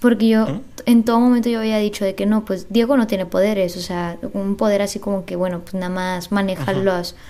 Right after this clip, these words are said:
Speaker 1: los cuchillos y eso.
Speaker 2: Los cuchillos, sí.
Speaker 1: Pero cuando están en el, en el granero y que están toda, todos los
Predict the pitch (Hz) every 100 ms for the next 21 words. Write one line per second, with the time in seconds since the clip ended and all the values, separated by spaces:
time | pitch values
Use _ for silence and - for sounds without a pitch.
0 | - - 214 208 196 190 - 214 214 202
1 | 101 98 127 - 135 127 - 113 - 117
2 | 120 233 - - 254 254 247 240 247 254
3 | 294 285 277 254 226 233 226 226 208 208
4 | 202 202 208 247 247 214 214 208 - 202
5 | 202 214 220 226 220 202 190 - - 202
6 | 202 220 214 190 180 180 -